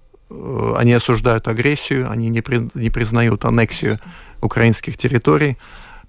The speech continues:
э, проведённой Россией.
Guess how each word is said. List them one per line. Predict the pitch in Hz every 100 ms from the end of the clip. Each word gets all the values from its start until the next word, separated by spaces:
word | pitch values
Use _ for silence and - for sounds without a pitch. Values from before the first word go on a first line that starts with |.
| -
э, | 131 123 120 120 120 117 120 117 113 113 - -
проведённой | 123 120 120 120 120 117
Россией. | 120 120 - - - 113